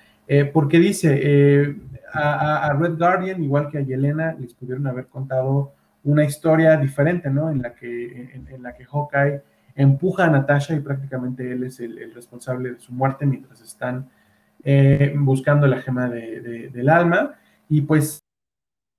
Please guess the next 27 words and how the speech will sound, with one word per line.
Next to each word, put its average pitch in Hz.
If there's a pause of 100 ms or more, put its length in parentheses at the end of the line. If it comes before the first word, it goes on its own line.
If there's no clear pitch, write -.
(140)
estar, 151
eh, 127
regresar 135
un 160
poco 139
a -
su -
carácter 127
de, 113 (420)
de 127 (560)
vengador 160 (920)
y 139
querer, 160
y 143
querer 156
ajustar 139
cuentas 139
con 117
Hawkeye. -
Eso 147
estaría 127
muy 127
interesante. 123
Dice 226
además 160
David 156
Harbour 180